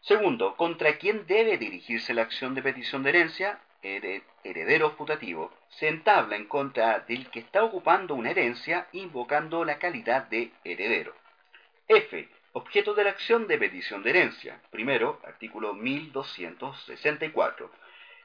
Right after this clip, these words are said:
El que probare su derecho a una herencia ocupada por otra persona en calidad de heredero,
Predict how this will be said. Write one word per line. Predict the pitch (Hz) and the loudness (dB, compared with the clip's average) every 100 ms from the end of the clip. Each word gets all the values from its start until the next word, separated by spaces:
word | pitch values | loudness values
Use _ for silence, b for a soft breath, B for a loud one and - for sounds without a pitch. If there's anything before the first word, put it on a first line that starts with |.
| B | B
El | 190 - | 2 4
que | 196 | 6
probare | 202 220 240 | 8 8 6
su | 233 226 | 2 0
derecho | 160 165 165 175 156 | 6 6 4 4 4
a | |
una | 147 175 | 4 2
herencia | 120 143 123 - 143 - | 4 2 0 -2 -2 -2
ocupada | - 110 101 131 135 120 | -4 -6 0 4 4 4
por | 107 151 | 0 -2
otra | 170 165 | -2 -2
persona | 139 - 180 | -2 -2 -2
en | 165 | -2
calidad | - 151 127 147 143 | 0 0 2 2 2
de | 90 110 | -2 0
heredero, | 175 143 92 110 160 | 2 2 0 -2 -6